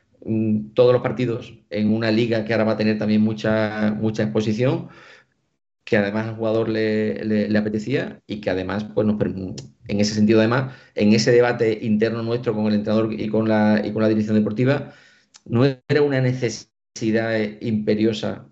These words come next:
digamos, de nuestro, para nuestra plantilla, porque, digamos, que esa posición, eh, estaba relativamente, eh, bien cubierta, con lo cual,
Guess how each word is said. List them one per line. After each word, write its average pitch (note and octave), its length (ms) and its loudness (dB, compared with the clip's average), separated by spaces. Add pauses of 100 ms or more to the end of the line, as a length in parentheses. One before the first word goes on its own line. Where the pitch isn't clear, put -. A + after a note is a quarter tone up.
(100)
digamos, G#2 560 -2
de G#2+ 60 2
nuestro, G#2 440 2
para G#2 140 0
nuestra G#2+ 220 0
plantilla, G#2 420 -2 (220)
porque, F2+ 480 -6
digamos, G2+ 240 0
que G#2+ 60 2
esa A2+ 120 -2
posición, A#2+ 460 -2 (480)
eh, G2 640 2
estaba G#2+ 680 -6 (200)
relativamente, G#2+ 1400 -2
eh, F#2+ 40 -4
bien G#2 220 0
cubierta, G#2 500 -2
con F2 140 -10
lo F2 80 -6
cual, G#2 240 -2